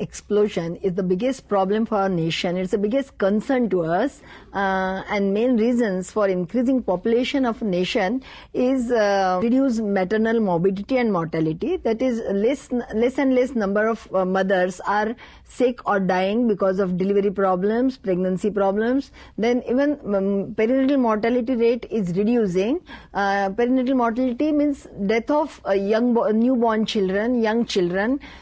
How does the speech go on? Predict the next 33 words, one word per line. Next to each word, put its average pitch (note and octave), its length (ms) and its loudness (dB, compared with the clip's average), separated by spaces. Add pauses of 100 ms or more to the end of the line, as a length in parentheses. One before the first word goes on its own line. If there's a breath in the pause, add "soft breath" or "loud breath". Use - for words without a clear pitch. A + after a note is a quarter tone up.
Um, G#3 460 -2 (760)
now B3 220 0
the B3+ 120 2
rate A#3 280 0
is G3+ 200 -2
reducing, G3+ 560 0
on G#3 180 0
re-, G#3+ 180 2
uh, F#3+ 60 2
it's G3+ 340 0
on A#3 220 0
reducing B3 520 2
line. F#3 560 0 (340 loud breath)
Another B3+ 360 2
problem C4 520 0
is G#3 260 -2
more A3 260 2
number C#4 300 4
of, C#4+ 260 0
uh, - 240 -4
surviving B3+ 640 2
people, G#3 520 0
more A3+ 200 0
number B3+ 300 2
of C4 200 -4
elderly B3+ 440 2
people A#3+ 320 -2
they G#3 80 2
are G3+ 100 0
surviving A3 560 0
in G#3+ 60 0
the F3+ 100 -2
society, F#3+ 720 0